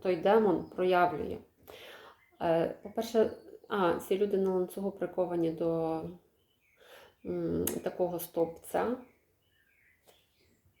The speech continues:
на якому сидить демон. На трон, <laughs> вони приковані до трона демона, можна так сказати.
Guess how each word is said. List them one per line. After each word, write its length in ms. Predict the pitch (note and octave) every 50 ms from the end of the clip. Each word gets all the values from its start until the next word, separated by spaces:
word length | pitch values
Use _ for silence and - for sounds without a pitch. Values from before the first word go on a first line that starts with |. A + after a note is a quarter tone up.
| _ _ _ - - - - - - - - - - - _ _ -
на 120 | F#3 F#3
якому 320 | F3 E3+ - G3 F#3+ F3+ F3
сидить 380 | - - E3 E3 E3+ E3 E3
демон. 380 | - E3 D3+ D3+ D#3 E3 E3+ - -
На 180 | F#3+ F#3+ G3
трон, 560 | G3 - A3 A3+ A#3+ A#3+ A3+ A3+ - - - - G#3+ - - - - - - _
<laughs> 420 | _ - - - - - - -
вони 180 | G3 G3+ G#3+ A3
приковані 560 | G#3+ F#3 F3 - - A3 A3+ A3+ A3 G#3 G3+
до 120 | F3+ F#3
трона 320 | F#3 - G3 F#3+ G3 F#3 F3+
демона, 540 | E3+ D#3+ D#3+ D#3 D#3+ D#3+ E3 F3 F3 F#3+ -
можна 260 | - G3+ G3+ - G3+
так 220 | F#3+ - - - -
сказати. 500 | - - - - - - - - -